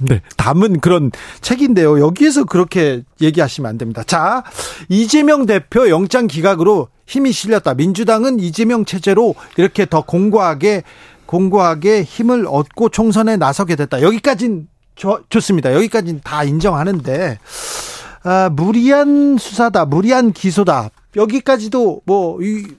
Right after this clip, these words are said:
뭐, 저, 정치적 수사였고 무리한 기소였다. 이런 비판을 검찰이 받을 수밖에 없습니다. 여기까지도 또 인정하는데, 그렇다고 해서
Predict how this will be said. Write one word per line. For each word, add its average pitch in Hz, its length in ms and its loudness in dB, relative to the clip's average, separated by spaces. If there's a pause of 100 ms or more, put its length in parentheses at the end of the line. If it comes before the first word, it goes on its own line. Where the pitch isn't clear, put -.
(120)
뭐, 185 460 0
저, 190 160 -8 (500)
정치적 214 420 -2
수사였고 226 580 -2
무리한 220 440 0
기소였다. 190 500 -2
이런 254 500 -2
비판을 233 680 0 (400)
검찰이 220 360 -2
받을 165 260 -2
수밖에 180 320 -4
없습니다. 123 320 -10
여기까지도 247 640 -2
또 247 140 -6
인정하는데, 175 760 -2
그렇다고 247 560 0
해서 233 280 -2